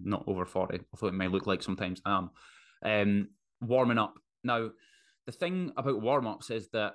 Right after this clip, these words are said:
like, people get obsessed with, right, okay, I need to do twenty, thirty minutes of warming up. I need to make sure that this isn't tight, that isn't tight, this isn't. And people, again, waste time in the gym doing too much warm-up when what they should be doing is, again, building strength.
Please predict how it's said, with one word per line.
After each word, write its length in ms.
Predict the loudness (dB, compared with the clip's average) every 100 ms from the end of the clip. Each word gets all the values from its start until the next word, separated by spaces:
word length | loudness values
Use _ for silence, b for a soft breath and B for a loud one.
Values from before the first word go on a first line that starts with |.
| -4
like, 240 | -6 -6
people 200 | -8 -6
get 220 | -4 -4 -4
obsessed 560 | -6 -4 -2 -2 -4 -12
with, 160 | -8
right, 160 | -6 -6
okay, 160 | -4 -2
I 40 |
need 160 | -2 -4
to 40 |
do 140 | -6
twenty, 320 | -6 -6 -8 -2
thirty 240 | 0 0
minutes 280 | 0 -2 -6
of 120 | -4
warming 320 | 0 2 2
up. 180 | 2 0
I 40 | -4
need 140 | -6
to 60 | -6
make 140 | -6
sure 140 | -6
that 100 | -6
this 160 | -6 -6
isn't 240 | -4 -4
tight, 260 | -2 -2 2
that 200 | 0 0
isn't 160 | -6 -6
tight, 260 | -6 -4
this 140 | -8 -14
isn't. 160 | -16 -16 -16 B B -6
And 120 | -2
people, 240 | 0 0
again, 460 | 0 0 2 4 0 -2
waste 420 | 0 0 0 -6
time 460 | -4 -2 -2 -4 -4
in 140 | -2
the 60 | -2
gym 440 | 0 0 0 -6 -14 -14 -6
doing 240 | -4 -4
too 200 | -4 -4
much 260 | -4 -6 -2
warm-up 460 | 2 2 2 -2 -6 _ b b
when 160 | -6 -4
what 100 | -4
they 60 | -2
should 180 | -2
be 80 | -2
doing 300 | 0 0 -2 -4
is, 240 | -4 -6 -12 -6
again, 300 | -2 -2 -4 -4
building 260 | -4 -4
strength. 520 | -4 -2 -2 -6 -18